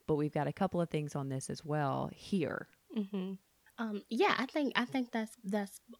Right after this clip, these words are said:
Speaker 2: all of it, you know, us, us realizing that we're in different spaces. And I think
Speaker 1: Yeah.
Speaker 2: it's, it's, you know, I don't wanna get too deep in it 'cause like you said, that'll be, um, a different episode, but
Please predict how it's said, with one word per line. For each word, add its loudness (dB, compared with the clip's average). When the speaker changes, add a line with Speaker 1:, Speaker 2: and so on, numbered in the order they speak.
Speaker 2:
all 4
of 0
it, -2
you 0
know, -2
us, -4
us -4
realizing 0
that -2
we're 2
in 2
different -2
spaces. 0
And -4
I -6
think 2
Speaker 1:
Yeah. -6
Speaker 2:
it's, -2
it's, 0
you 4
know, 6
I 6
don't 6
wanna 4
get 4
too 4
deep 2
in 0
it -2
'cause -2
like 0
you 0
said, -2
that'll 0
be, -4
um, 0
a 0
different 0
episode, 0
but 4